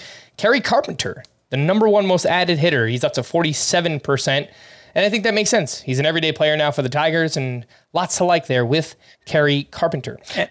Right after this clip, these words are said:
Speaker 2: and, and just to put some specifics on the Grissom thing, Vaughn Grissom. So I mentioned he wasn't really hitting for power in the minors. Three twenty-seven batting average.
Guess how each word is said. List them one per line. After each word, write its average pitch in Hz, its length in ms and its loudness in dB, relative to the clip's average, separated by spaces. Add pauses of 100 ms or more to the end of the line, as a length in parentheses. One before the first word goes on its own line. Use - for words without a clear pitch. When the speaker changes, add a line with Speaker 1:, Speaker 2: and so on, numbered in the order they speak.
Speaker 2:
and, 156 220 -2
and 156 160 0
just 214 200 0
to 214 60 -4
put 202 240 0
some 165 200 0
specifics 131 640 -2
on 120 160 2
the 110 80 0
Grissom 120 420 0
thing, 139 400 0 (300)
Vaughn 113 220 2
Grissom. 127 520 0 (440)
So 117 480 2
I 117 80 0
mentioned 117 380 0
he 123 140 -6 (360)
wasn't 110 280 0
really 110 200 -2
hitting 107 160 -2
for - 140 -4
power 107 320 2
in 107 60 -2
the 110 60 -2
minors. 107 240 0
Three 151 160 0
twenty-seven 139 540 0
batting 104 320 4
average. 98 600 -2